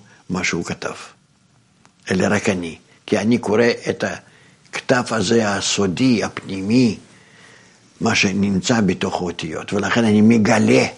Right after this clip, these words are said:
זה נקרא, את המסר שלו אליי.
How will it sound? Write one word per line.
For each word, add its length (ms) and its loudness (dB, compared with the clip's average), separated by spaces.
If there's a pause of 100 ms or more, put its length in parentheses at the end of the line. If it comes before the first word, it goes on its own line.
(100)
זה 120 -4
נקרא, 340 -4 (920)
את 120 -4
המסר 400 -2
שלו 500 -8 (280)
אליי. 300 -2